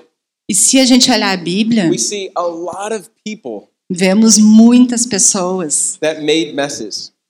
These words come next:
Speaker 1: que fizeram erros, cometeram erros.
Speaker 2: And some of them cleaned up their messes.
Speaker 1: E alguns deles consertaram esses erros.
Speaker 2: Some of them tried to hide their messes.
Speaker 1: <laughs> Alguns tentaram se esconder ou
Speaker 2: And they
Speaker 1: esconder
Speaker 2: made,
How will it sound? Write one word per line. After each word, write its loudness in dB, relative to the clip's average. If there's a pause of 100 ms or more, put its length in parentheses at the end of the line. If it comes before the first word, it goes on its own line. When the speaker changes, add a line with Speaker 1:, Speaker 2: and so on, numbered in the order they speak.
Speaker 1:
que -4
fizeram -4 (120)
erros, -4
cometeram -4
erros. -2
Speaker 2:
And -6
some -4
of -2
them 0 (380)
cleaned -4
up -2
their -2
messes. -8
Speaker 1:
E 2
alguns 6
deles 0 (120)
consertaram 0
esses 0
erros. -2
Speaker 2:
Some 2
of -10
them -2
tried -6
to -6
hide -4
their 0
messes. -4
Speaker 1:
<laughs> 4
Alguns 0
tentaram 0
se -2
esconder -2
ou -4
Speaker 2:
And 2
they 2
Speaker 1:
esconder 4
Speaker 2:
made, 4